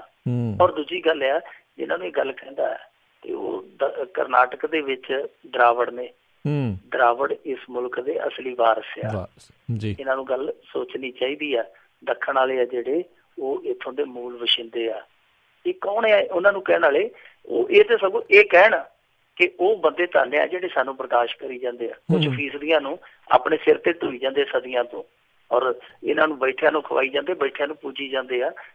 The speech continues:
Speaker 2: ਜੇ ਉਹੋ ਜਿਹੇ ਹੁੰਦੇ ਤੇ ਉਹਨੂੰ ਸਿਰ ਤੋਂ ਲਾਹ ਕੇ ਤੇ ਥੱਲੇ ਬਿਠਾਏ ਹੁੰਦੇ।
Speaker 1: ਹੂੰ ਜੀ।
Speaker 2: ਇਹ ਕਹਿਣਾ ਚਾਹੀਦਾ, ਪਰ ਇਹ ਬੰਦੇ ਬਿਲਕੁਲ ਗਲਤ ਕੁਰਾਹੇ ਪਏ ਹੋਏ ਆ। ਇਹਨਾਂ ਦੇ ਇੱਕ ਲੀਡਰ ਨੇ ਤੇ ਰਾਜ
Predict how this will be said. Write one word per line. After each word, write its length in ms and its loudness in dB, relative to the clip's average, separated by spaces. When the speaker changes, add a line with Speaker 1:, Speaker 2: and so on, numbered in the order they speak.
Speaker 2:
ਜੇ 60 -6
ਉਹੋ 320 -6
ਜਿਹੇ 140 -4
ਹੁੰਦੇ 360 -6
ਤੇ 320 -16
ਉਹਨੂੰ 160 -6
ਸਿਰ 180 -8
ਤੋਂ 180 -8
ਲਾਹ 200 2
ਕੇ 140 -8
ਤੇ 180 -20
ਥੱਲੇ 200 -8
ਬਿਠਾਏ 400 -6
ਹੁੰਦੇ। 260 -18
Speaker 1:
ਹੂੰ 120 -2
ਜੀ। 140 0
Speaker 2:
ਇਹ 80 6
ਕਹਿਣਾ 260 6
ਚਾਹੀਦਾ, 460 0
ਪਰ 220 -2
ਇਹ 240 0
ਬੰਦੇ 680 -2
ਬਿਲਕੁਲ 800 -6
ਗਲਤ 260 0
ਕੁਰਾਹੇ 360 0
ਪਏ 240 -2
ਹੋਏ 300 -2
ਆ। 160 4
ਇਹਨਾਂ 240 6
ਦੇ 100 0
ਇੱਕ 240 -6
ਲੀਡਰ 280 -2
ਨੇ 100 -10
ਤੇ 140 -2
ਰਾਜ 180 6